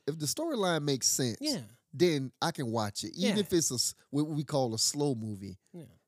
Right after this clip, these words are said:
Speaker 1: As long as the storyline is good.
Speaker 2: Well, it was intriguing. You know, it was an intriguing movie.
Speaker 1: Yeah.
Speaker 2: All the stuff was there. So,
Speaker 1: It
Speaker 2: like I
Speaker 1: was
Speaker 2: said, I
Speaker 1: int-
Speaker 2: wasn't, I wasn't bored.
Speaker 1: And I, and I like that idea that it's based, based on, um, true
Speaker 2: True
Speaker 1: events.
Speaker 2: story, yeah.
Speaker 1: Yeah, so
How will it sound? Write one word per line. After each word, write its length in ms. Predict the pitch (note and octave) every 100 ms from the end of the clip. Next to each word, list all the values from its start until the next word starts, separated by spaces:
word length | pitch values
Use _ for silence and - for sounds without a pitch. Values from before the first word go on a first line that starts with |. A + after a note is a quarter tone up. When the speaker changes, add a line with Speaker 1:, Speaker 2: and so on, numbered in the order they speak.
| -
Speaker 1:
As 80 | A#2+
long 140 | F#3
as 60 | D4
the 80 | C4+
storyline 580 | - A#3 A#3 A#3 A#3 A3+
is 120 | G3
good. 280 | A3+ A3+ G#3
Speaker 2:
Well, 100 | G3+
it 20 | A3
was 120 | B3
intriguing. 460 | A#3+ C4 A#3 D#3
You 60 | D3
know, 60 | E3
it 20 |
was 100 | F3
an 60 | F3
intriguing 380 | D#3+ F3+ E3+ E3+
movie. 140 | E3
Speaker 1:
Yeah. 320 | D4+ C4+ -
Speaker 2:
All 160 | D#3 E3
the 40 |
stuff 200 | D#3+ F3
was 120 | E3+ D3+
there. 280 | D#3+ E3
So, 300 | F3 E3 C#3+
Speaker 1:
It 60 | C#3+
Speaker 2:
like 0 |
I 40 |
Speaker 1:
was 160 | E3 D3+
Speaker 2:
said, 140 | -
I 40 | E3+
Speaker 1:
int- 80 | F#3
Speaker 2:
wasn't, 240 | F3+ D#3+
I 60 | F#3
wasn't 220 | G3+ D#3+
bored. 240 | C#3 C#3 _ _ -
Speaker 1:
And 120 | D3+
I, 60 | F3+
and 160 | D#3 E3
I 60 |
like 240 | F3 E3 C#3
that 240 | C3+ C3 -
idea 360 | A#2 A#2 B2+ B2+
that 80 | A2+
it's 180 | G#2+ G#2
based, 360 | G#2 A#2 A#2 - G#2+
based 280 | A2+ A2+ A2+
on, 220 | G2+ - - G2+
um, 140 | F#2
true 200 | - A#2+
Speaker 2:
True 140 | A2+
Speaker 1:
events. 80 | A3
Speaker 2:
story, 300 | A#2+ G#3+ E3+
yeah. 200 | F3+ C3 G#2+
Speaker 1:
Yeah, 180 | C#3 C3
so 460 | B2 D3 C3 A#2+